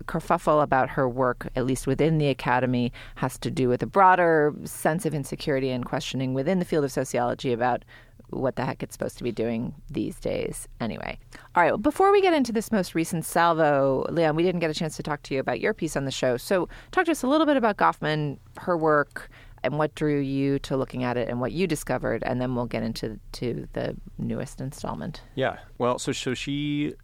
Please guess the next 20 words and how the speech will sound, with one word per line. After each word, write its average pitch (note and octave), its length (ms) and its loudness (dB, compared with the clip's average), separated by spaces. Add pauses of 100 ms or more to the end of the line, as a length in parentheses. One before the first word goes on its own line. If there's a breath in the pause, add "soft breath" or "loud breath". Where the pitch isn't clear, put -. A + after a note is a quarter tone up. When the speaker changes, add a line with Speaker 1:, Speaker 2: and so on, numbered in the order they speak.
(160)
Speaker 2:
started C3 340 -2
spending A2+ 260 -2
time F#2 340 -2
with F2 180 -6
this - 280 -10 (100)
group F2 160 -6
of E2+ 160 -6
young E2+ 420 -4 (260)
black E2+ 220 -4
men E2 380 -4
in E2+ 220 -8
Philadelphia E2 680 -6 (440 loud breath)
when D#2+ 160 -6
she - 140 -8
was D#2+ 80 -6
an E2 80 -8
undergrad D#2 360 -6
at - 140 -12
Penn, D#2 360 -6 (460 soft breath)
and D#2 540 -8